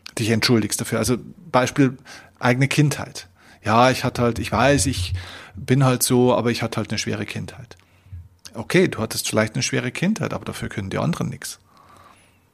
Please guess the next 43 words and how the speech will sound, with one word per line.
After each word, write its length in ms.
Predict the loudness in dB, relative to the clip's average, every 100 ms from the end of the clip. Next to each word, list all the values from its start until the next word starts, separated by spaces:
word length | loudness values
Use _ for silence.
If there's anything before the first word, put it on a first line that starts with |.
| _ _ -10
Deswegen 420 | -4 -2 -2 -2
kannst 300 | -2 -2 0
du 60 | 0
nicht 160 | -2 -2
mit 100 | -2
anderen 380 | -2 0 0
so 160 | 0 0
oder 120 | 0
so 160 | 0 0
umgehen, 340 | 0 0 -2
bloß 200 | -4 -4
weil 80 | -4
du 120 | -4
vielleicht 280 | -6 -6 -6
irgendwann 400 | -8 -6 -4 -2
mal 180 | -2 -2
was 200 | -2 -4
erlebt 360 | -4 -4 -4
hast, 300 | -4 -4 -4
was 240 | -4 -2 -4 -8 -10
vielleicht 440 | -4 -2 -4 -6
nicht 280 | -4 -4 -2
gerecht 380 | -4 -2 -4 -2
und 60 |
nicht 160 | -2 0
schön 260 | 2 2
war. 160 | 4 2
Das 280 | 2 -4 -6
ist 480 | -8 -14 -10 -8 -4
eine 260 | -2 -2
Sache, 280 | 0 -2 -2
da 200 | -2 -2 -6
kann 200 | -8 -8
ich 120 | -6
Mitgefühl 460 | -8 -8 -6 -2 0
haben. 220 | 2 0 -4 -16 -20 -20 -12
Trotzdem 260 | -6 -4
bist 160 | -2 -4
du 20 |
verantwortlich 540 | -4 -4 -2 -4 -6 -6
für 80 |
dein 180 | -4 -2
Handeln. 300 | 0 0 -4